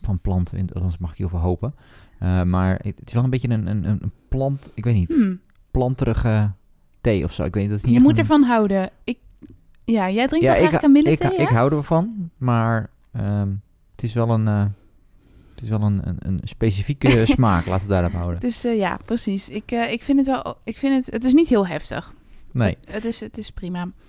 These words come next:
Speaker 1: Oké, nou, ik ben benieuwd.
Speaker 2: Hier, en, eh, dit
Speaker 1: Ga
Speaker 2: is
Speaker 1: het
Speaker 2: een beetje,
Speaker 1: meemaken.
Speaker 2: ja, krijgen jullie een beetje een idee, hopelijk. Het ligt voor de hand om de vondst van de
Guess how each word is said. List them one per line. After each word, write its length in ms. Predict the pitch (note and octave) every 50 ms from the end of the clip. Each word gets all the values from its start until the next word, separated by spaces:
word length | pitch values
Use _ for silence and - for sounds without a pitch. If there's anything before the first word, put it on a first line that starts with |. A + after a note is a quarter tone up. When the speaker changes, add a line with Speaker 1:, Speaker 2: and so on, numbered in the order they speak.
| - - -
Speaker 1:
Oké, 340 | - F#3 - - F#2 F#2+ A#2 - _ _
nou, 220 | - C#3+ C3+ A#2+ G#2
ik 40 | G#2 - - -
ben 180 | C3+ B2 B2
benieuwd. 180 | B2+ C3 - F#4
Speaker 2:
Hier, 80 | F4+ -
en, 160 | A3 A#3+ B3
eh, 180 | A3+ G#3+ G#3+ G#3
dit 80 | G#3 -
Speaker 1:
Ga 0 |
Speaker 2:
is 100 | - C4+
Speaker 1:
het 100 | C#4 -
Speaker 2:
een 40 | -
beetje, 160 | - - -
Speaker 1:
meemaken. 400 | G3 F#3+ - A3 A3 - F#2+ F#2+ - _
Speaker 2:
ja, 140 | E4 B3 -
krijgen 320 | G3 - - A3 A3+ A#3
jullie 60 | A#3+ A3 G3
een 60 | G3
beetje 140 | G#3+ A3+ A3
een 60 | G3+
idee, 240 | F#3+ F3 F3 F3+ E3+
hopelijk. 440 | F3 F3+ - - G3+ C#4+ - - - - _ _ - - _ _ _ _ _ _ _ _ _ _ _ _ _ _ - - - - - - - - - _
Het 160 | - - A3+
ligt 260 | G#3+ B3 G4 A#4+ - -
voor 160 | - E4 C#4
de 60 | A3+
hand 300 | F#3 F#3+ G#3 B3 C#4+ -
om 160 | - A3+ A3 G3+
de 80 | F3+
vondst 340 | E3 F3 G3 A3+ B3 C4+ -
van 120 | - G#3+
de 80 | F#3+ F3+